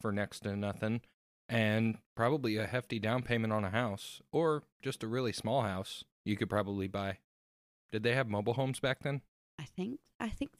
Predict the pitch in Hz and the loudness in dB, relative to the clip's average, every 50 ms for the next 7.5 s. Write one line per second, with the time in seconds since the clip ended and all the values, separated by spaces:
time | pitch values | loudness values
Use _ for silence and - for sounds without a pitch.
0 | _ 339 254 190 190 202 220 208 180 185 - 160 185 185 147 139 151 143 147 160 | _ -2 0 0 0 0 0 -2 -2 -6 -4 -2 0 2 2 2 2 2 2 2
1 | 139 95 - _ _ _ _ _ _ _ _ _ - 117 113 110 120 120 120 110 | 0 0 -2 _ _ _ _ _ _ _ _ _ -4 -2 0 2 2 4 4 4
2 | 113 110 110 107 95 - 107 104 113 117 123 131 131 135 135 131 131 131 131 131 | 4 4 4 2 0 0 -2 0 2 2 2 2 2 2 2 2 2 0 0 -2
3 | 123 - _ _ _ _ - 104 117 123 123 123 120 - - - 107 117 135 135 | -4 -8 _ _ _ _ -4 -2 0 0 0 0 -2 -4 -6 -4 0 0 2 2
4 | 120 113 131 139 131 127 131 - _ _ _ _ _ _ _ _ - 160 165 156 | 2 0 2 2 0 0 -2 -4 _ _ _ _ _ _ _ _ 2 4 6 6
5 | 147 135 123 120 117 117 - 226 208 202 214 233 - - 139 131 131 135 131 123 | 6 6 6 6 4 6 6 4 6 6 6 4 6 6 6 6 6 6 4 2
6 | - _ _ _ _ _ _ _ _ _ - 110 120 123 120 120 113 - - 247 | -2 _ _ _ _ _ _ _ _ _ 0 2 4 6 6 6 6 4 4 2
7 | 254 117 117 113 117 117 113 113 113 - | 2 4 4 4 4 4 4 2 0 -2